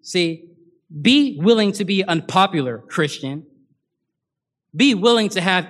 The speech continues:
enemies. Be willing to be seen as the bad guy in this world. See, a lot of us young people, we might struggle with that. We want the followers. We want the clout. We want the fame.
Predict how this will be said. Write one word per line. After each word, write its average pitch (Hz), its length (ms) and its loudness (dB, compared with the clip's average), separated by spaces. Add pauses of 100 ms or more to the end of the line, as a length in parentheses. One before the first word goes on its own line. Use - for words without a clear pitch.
enemies. 165 460 -2 (120)
Be 277 200 4
willing 233 300 2
to 208 100 -2
be 196 100 -2
seen 214 320 2
as 170 240 0
the 185 100 2
bad 180 340 6
guy 147 420 4 (520)
in 190 160 0
this 170 180 -4
world. 160 440 0 (1700)
See, 170 180 0
a 156 60 6
lot 190 180 4
of 185 100 0
us 170 120 -4
young 196 260 0
people, 175 260 -4
we 165 120 -4
might 175 180 -4
struggle 185 420 0
with 131 200 -4
that. 110 340 -6 (560)
We 196 140 -2
want 196 200 -4
the 165 100 -8
followers. 139 420 0
We 165 100 -2
want 202 220 -2
the 202 60 -8
clout. 139 380 -8
We 151 100 -8
want 202 200 -6
the 160 80 -6
fame. 135 400 -4